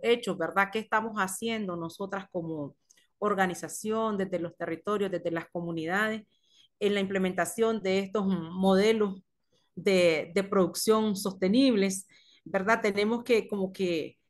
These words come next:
presentar nuestros frutos, cuáles son nuestros frutos, ¿verdad? Que tenemos para que pueda haber una, una articulación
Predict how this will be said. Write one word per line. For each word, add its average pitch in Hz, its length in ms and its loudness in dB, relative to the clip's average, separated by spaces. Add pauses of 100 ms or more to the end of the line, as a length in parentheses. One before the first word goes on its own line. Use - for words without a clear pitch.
(220)
presentar 240 640 6
nuestros 220 340 2
frutos, 254 260 0
cuáles 240 240 4
son 247 160 0
nuestros 247 360 -4
frutos, 254 340 0
¿verdad? 190 260 2
Que 214 80 0
tenemos 208 400 0
para 180 200 0
que - 140 -10
pueda 202 300 2
haber 208 340 4 (320)
una, 196 680 4 (160)
una 220 360 2
articulación 190 1160 0